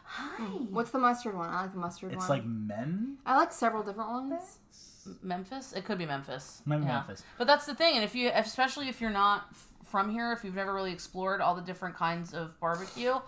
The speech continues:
Speaker 1: you can experiment. Like, you could go and with a bunch of your friends and each get
Speaker 3: Yeah.
Speaker 1: a different regional barbecue to try.
Speaker 3: Quick little, uh, barbecue sauce tip: if you're ever in a, in a pinch and you can't find a good one, the Heinz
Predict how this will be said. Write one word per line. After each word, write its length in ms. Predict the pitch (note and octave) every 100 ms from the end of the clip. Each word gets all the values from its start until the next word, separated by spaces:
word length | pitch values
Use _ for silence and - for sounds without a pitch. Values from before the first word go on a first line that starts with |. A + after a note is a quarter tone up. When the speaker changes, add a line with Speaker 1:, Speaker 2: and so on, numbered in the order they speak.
| - -
Speaker 1:
you 100 | G#3+
can 160 | G#3 G#3+
experiment. 600 | G#3+ - G#3+ C#4 E3+ C#3+
Like, 160 | E3
you 60 | G#3
could 220 | G3 F#3
go 340 | E3+ G#3 G#3 G3+
and 240 | G3 F#3+ E3+ -
with 220 | G3 F#3
a 80 | F3
bunch 240 | G3 G3
of 40 |
your 120 | G3 F#3
friends 320 | G#3 G#3+ F3
and 80 | E3+
each 200 | F#3 -
get 300 | E3+ E3+ C#3
Speaker 3:
Yeah. 220 | D3 G#2 C3
Speaker 1:
a 60 |
different 400 | E3+ F#3+ F#3+ F#3
regional 580 | E3+ F3 F3 F3+ F3 E3+
barbecue 440 | E3+ E3+ A3+ - C#3
to 60 |
try. 260 | A#2 D3 E3 - -
Speaker 3:
Quick 280 | - D3+ C#3+
little, 320 | D3 C3+ B2
uh, 160 | A#2 A2
barbecue 440 | A#2 A2+ A#2 C3
sauce 320 | - B2+ B2+
tip: 300 | - C3+ C#3 - -
if 140 | A#2
you're 140 | A#2 A2+
ever 260 | A2 A#2
in 140 | A#2 A2
a, 80 | G2+ -
in 80 | A#2+
a 60 | G#2+
pinch 560 | - B2+ B2+ C#3+ - -
and 160 | A2
you 200 | G2+ G2 F2+
can't 280 | - A2 -
find 240 | A2+ G#2+
a 20 |
good 160 | G#2 G#2+
one, 240 | B2 C#3 C#3+ - - _ _ - - -
the 160 | G#2+ A2+
Heinz 600 | - - A#2+ A#2+ C#3